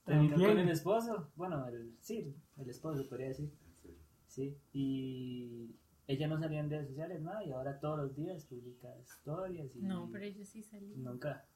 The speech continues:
Speaker 4: No.
Speaker 1: Ella tenía solo el perfil de trabajo.
Speaker 2: Sí, el, el punto es como que ahí uno se da cuenta como que las cosas están desequilibradas. Entonces el consejo para esas parejas que están
Speaker 4: Sí.
Speaker 2: empezando y todo,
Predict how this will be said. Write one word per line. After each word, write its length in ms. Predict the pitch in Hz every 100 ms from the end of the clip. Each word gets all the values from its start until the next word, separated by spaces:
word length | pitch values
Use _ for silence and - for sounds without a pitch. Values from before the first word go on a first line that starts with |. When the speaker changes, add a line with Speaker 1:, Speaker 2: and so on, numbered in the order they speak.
| _
Speaker 4:
No. 120 | 226 220 - _ _ _ _ _
Speaker 1:
Ella 160 | 123 131
tenía 220 | 127 131
solo 180 | 143 143
el 60 | 143
perfil 300 | 123 131 139
de 80 |
trabajo. 380 | 139 120 127 139 151 - _ _ - _ _ _ _ _ _ _ _ _ - - - -
Speaker 2:
Sí, 200 | - 190
el, 180 | 175 147
el 160 | 147
punto 300 | 147 175 185 220
es 100 | -
como 260 | 233 214
que 320 | - 147 139 - _ -
ahí 260 | 165 165
uno 140 | 196 220
se 100 | 208
da 160 | 202
cuenta 320 | 208 214 214 -
como 260 | 165 143
que 100 | 156
las 200 | 139 135
cosas 340 | - 156 190 170
están 280 | 143 147
desequilibradas. 1040 | 165 165 156 - 131 131 123 117 - - - _ _ _ -
Entonces 300 | 127 143 175
el 60 | 175
consejo 560 | 151 143 175 180 196
para 200 | 180 160
esas 260 | 160 185 180
parejas 560 | - 151 160 165 160 -
que 80 |
están 180 | 135 131
Speaker 4:
Sí. 60 | 143
Speaker 2:
empezando 680 | 151 160 151 143 143 147 156 - - -
y 100 | 135
todo, 460 | 127 147 147 147 156